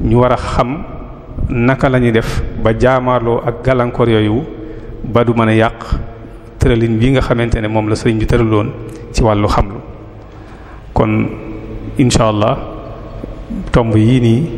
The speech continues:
ak yeneen tomb yoo xamante ne incha allah danañu ko indil ci biir waxtaan wi, mu ñu mat a bàyyi xel, yoo xamante ne kenn ku nekk war nga cee bàyyi xel, war cee bay sa waar tamit, ngir mujje ko mu réer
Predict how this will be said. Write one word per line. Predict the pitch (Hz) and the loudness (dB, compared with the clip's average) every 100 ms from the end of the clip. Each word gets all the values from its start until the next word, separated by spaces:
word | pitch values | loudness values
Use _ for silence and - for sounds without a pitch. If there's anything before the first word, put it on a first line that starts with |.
| - - | -4 0
ak | - - | 0 2
yeneen | 117 123 117 | 4 4 2
tomb | 117 110 | 2 4
yoo | 110 | 2
xamante | 104 107 107 107 | 2 0 0 0
ne | 107 | -2
incha | 107 101 107 | 0 0 0
allah | 104 101 | 0 0
danañu | 104 104 104 | 0 0 0
ko | 107 104 - 165 | 2 2 0 0
indil | 117 110 | 0 2
ci | |
biir | 110 104 | 4 4
waxtaan | 107 104 | 4 2
wi, | 101 95 - - - - - - - | -4 -10 -14 -18 -16 -14 -14 -16 -4
mu | 113 | 2
ñu | 110 | 2
mat | 117 | 2
a | 117 | 2
bàyyi | 110 104 | 0 0
xel, | - 101 131 - - - | -2 -4 -4 -8 -14 -2
yoo | - 110 | 0 2
xamante | 113 107 104 | 0 0 -2
ne | 107 110 | -2 -2
kenn | 120 104 | -2 -2
ku | - | -2
nekk | 117 120 - - - - | -2 -2 -4 -6 -8 -10
war | - 113 110 | 0 0 2
nga | 107 | 0
cee | - 104 104 165 - - | 2 2 2 0 -6 -2
bàyyi | 110 113 113 | 0 2 0
xel, | - 117 160 - - - - | 0 -2 -2 -10 -14 -16 -2
war | 117 113 | 0 2
cee | - 107 104 110 104 113 117 | 4 4 4 2 -2 -8 -2
bay | 110 113 | 2 2
sa | 123 | 4
waar | 110 104 | 2 2
tamit, | - 107 - - - - - - - - - | -2 -4 -2 -4 -4 -12 -20 -20 -20 -18 -4
ngir | 117 110 120 147 - - - | 2 4 4 2 -4 -8 -8
mujje | 170 113 113 135 135 | -2 2 4 4 4
ko | 135 131 | 4 4
mu | 127 | 4
réer | 123 117 | 6 4